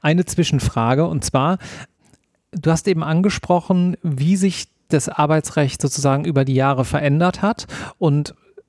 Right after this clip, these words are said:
mich würde interessieren, wie hat sich denn die Kanzlei dahinter dann auch verändert? Also wenn du sagst Legal Tech Tools, interdisziplinäres Arbeiten auch,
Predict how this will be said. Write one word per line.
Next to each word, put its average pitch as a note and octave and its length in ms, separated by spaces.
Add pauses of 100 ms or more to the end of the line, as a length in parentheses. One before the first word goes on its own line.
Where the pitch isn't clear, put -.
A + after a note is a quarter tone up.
(440)
mich - 240
würde F#3+ 160
interessieren, F3+ 800 (400)
wie C3 160
hat F3+ 100
sich - 140
denn C#3+ 140
die C3+ 80
Kanzlei D3 480
dahinter B2 400
dann D3+ 180
auch B2+ 180
verändert? B2 640
Also C3 180
wenn C#3 520
du C#3+ 100
sagst B2 340
Legal C3 200
Tech - 280
Tools, D3 640 (920)
interdisziplinäres C#3+ 1000
Arbeiten C#3 580
auch, C3 460